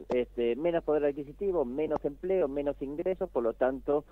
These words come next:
este, se reduce el consumo. Al reducir el consumo, este, ahí, este, eso impacta directamente,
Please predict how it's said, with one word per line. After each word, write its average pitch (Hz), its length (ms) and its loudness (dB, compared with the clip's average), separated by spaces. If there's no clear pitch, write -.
este, 110 400 -2
se 113 100 -2
reduce 117 320 -2
el 110 80 -6
consumo. 107 380 -6
Al 98 80 -4
reducir 131 420 0
el 160 100 0
consumo, 185 640 -2
este, 117 440 2
ahí, 127 540 2
este, 113 340 -4
eso 135 140 -2
impacta 127 440 -2
directamente, 110 920 -2